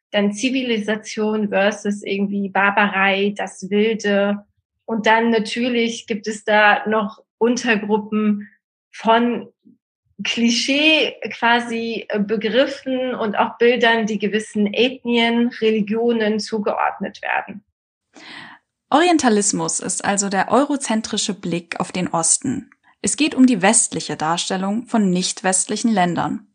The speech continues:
Speaker 2: Dabei wird der Westen als das Zentrum beziehungsweise der Standard gesehen. Der Osten dagegen ist oft fremd und exotisch. Es wird quasi ein „die anderen“ konstruiert,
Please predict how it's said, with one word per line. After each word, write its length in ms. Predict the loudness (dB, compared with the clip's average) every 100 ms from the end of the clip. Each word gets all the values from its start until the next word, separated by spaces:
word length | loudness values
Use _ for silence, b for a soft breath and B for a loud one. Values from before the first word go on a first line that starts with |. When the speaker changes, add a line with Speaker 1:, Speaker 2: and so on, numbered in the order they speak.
| _ B B B B 0
Speaker 2:
Dabei 260 | 2 2
wird 140 | 2 0
der 140 | 2
Westen 340 | 2 2 2
als 200 | 2 2
das 200 | 0 -4
Zentrum 600 | 0 6 6 6 -2 -4 -4
beziehungsweise 720 | -6 -4 -2 -2 -2 -4 -2
der 120 | -2
Standard 580 | 2 6 6 6 2 -4
gesehen. 480 | -8 -6 -6 -8 _ _ b b b
Der 120 | 0
Osten 320 | 2 4 4
dagegen 580 | 2 4 2 2 -2 -4 _
ist 160 | -2 0
oft 220 | -2 -4
fremd 540 | -2 2 4 2 -4 -4
und 160 | -2
exotisch. 800 | -2 -2 0 0 -2 -6 -8 -10 _ _ B B B B B B
Es 140 | 0 2
wird 200 | 2 0
quasi 440 | 2 4 4 2
ein 320 | 0 0 -2 -4
„die 240 | -6 -2
anderen“ 480 | 6 6 6 2 -4
konstruiert, 800 | -4 -2 -2 -2 -2 0 0 -4